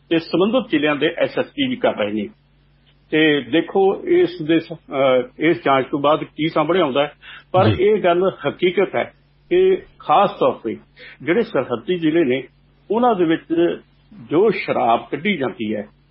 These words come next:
Speaker 1: ਉਹ ਆਮ ਗਰੀਬ ਲੋਕਾਂ, ਮਜ਼ਦੂਰ ਜਮਾਤ ਦਾ ਜਾਂ ਹੋਰ ਗਰੀਬ ਲੋਕ ਆ, ਉਹਨਾਂ ਨੂੰ ਦਿੱਤੀ ਜਾਂਦੀ ਹੈ ਤੇ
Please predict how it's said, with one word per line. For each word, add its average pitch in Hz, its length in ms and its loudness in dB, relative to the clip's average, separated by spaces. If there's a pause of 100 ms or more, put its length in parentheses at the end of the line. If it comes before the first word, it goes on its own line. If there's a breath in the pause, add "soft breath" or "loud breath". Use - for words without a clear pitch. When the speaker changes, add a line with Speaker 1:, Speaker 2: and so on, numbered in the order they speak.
(220)
Speaker 1:
ਉਹ 180 420 0
ਆਮ 151 360 2
ਗਰੀਬ 139 300 -2
ਲੋਕਾਂ, 139 500 -2 (260)
ਮਜ਼ਦੂਰ 131 440 -2
ਜਮਾਤ 135 380 0 (120)
ਦਾ 131 260 2 (360 loud breath)
ਜਾਂ 131 140 2
ਹੋਰ 160 300 0
ਗਰੀਬ 127 300 -2
ਲੋਕ 135 240 -4
ਆ, 156 180 -2
ਉਹਨਾਂ 165 200 2
ਨੂੰ 156 180 -4
ਦਿੱਤੀ 117 280 -6
ਜਾਂਦੀ 110 300 -4
ਹੈ 110 80 -6 (540)
ਤੇ 190 80 0